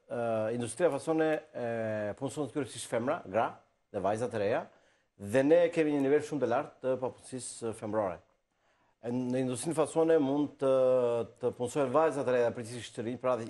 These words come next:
dhe ne kemi një tre-, tregues shumë të lartë të papunësisë rinore. Kështu që investimi, e, në formë politikash dhe i,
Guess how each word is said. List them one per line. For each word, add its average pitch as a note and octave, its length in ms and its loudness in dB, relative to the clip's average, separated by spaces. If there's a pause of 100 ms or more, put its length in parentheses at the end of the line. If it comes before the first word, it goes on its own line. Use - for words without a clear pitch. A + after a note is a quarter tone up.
dhe B2+ 140 2
ne D3+ 100 4
kemi D3+ 300 2
një C#3 220 2 (340)
tre-, A#2+ 180 -2
tregues B2+ 320 -2
shumë C3+ 220 -2
të A2+ 80 -4
lartë B2+ 240 -2
të B2 80 -2 (100)
papunësisë - 1200 -12
rinore. G#2+ 380 0 (480)
Kështu F#3+ 240 2
që C3 100 4 (720)
investimi, B2+ 800 2 (720)
e, G2+ 80 -8 (2000)
në G#2 80 -10
formë C#3+ 240 -4
politikash C#3+ 800 -2
dhe A2 160 0
i, B2 100 -4